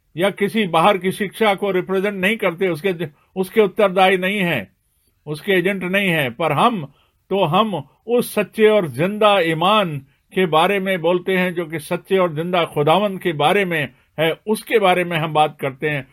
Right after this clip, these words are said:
जो हमें खुदावंद यीशु मसीह हमारे नजात दहिंदा के जरिए से हमको, के बारे में हमको मिला। और, और हमको उस कलाम की तरफ,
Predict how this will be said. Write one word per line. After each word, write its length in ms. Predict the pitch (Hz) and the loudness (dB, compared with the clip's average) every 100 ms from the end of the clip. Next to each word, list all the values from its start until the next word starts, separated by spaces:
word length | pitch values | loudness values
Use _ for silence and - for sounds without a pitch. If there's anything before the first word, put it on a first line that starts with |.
| _ | _
जो 140 | 143 202 | 0 2
हमें 280 | 175 185 170 | 2 0 -2
खुदावंद 500 | - 160 170 175 151 | -2 0 0 -2 -4
यीशु 340 | 170 - 170 | -4 -4 -6
मसीह 420 | 151 147 185 147 | -6 -6 -4 -4
हमारे 280 | 147 151 156 | -2 -2 -2
नजात 360 | 151 143 156 151 | -2 -2 -2 -2
दहिंदा 500 | 135 160 175 175 143 | -2 -4 -2 -2 -2
के 440 | - _ - 170 | -6 _ -4 -4
जरिए 400 | 120 151 208 185 | 0 2 4 2
से 140 | 175 | 0
हमको, 360 | 143 131 120 131 | -2 -4 -8 -12
के 500 | - _ _ 160 151 - _ - | -12 _ _ -2 -2 -4 _ -4
बारे 240 | 139 180 | 0 2
में 120 | 175 156 | 0 -2
हमको 280 | 139 135 | -4 -8
मिला। 260 | 127 113 95 - _ _ _ _ _ _ _ _ _ _ _ 135 | -8 -8 -8 -14 _ _ _ _ _ _ _ _ _ _ _ -2
और, 440 | 143 139 104 92 _ _ _ _ _ _ _ _ _ _ _ _ _ | 2 2 0 -6 _ _ _ _ _ _ _ _ _ _ _ _ _
और 140 | 143 143 | -4 -2
हमको 420 | 165 214 208 190 | -2 -2 0 2
उस 200 | 190 202 | 2 0
कलाम 440 | - 160 180 220 | 0 4 4 2
की 120 | 190 180 | 0 0
तरफ, 420 | 180 180 160 | 2 2 2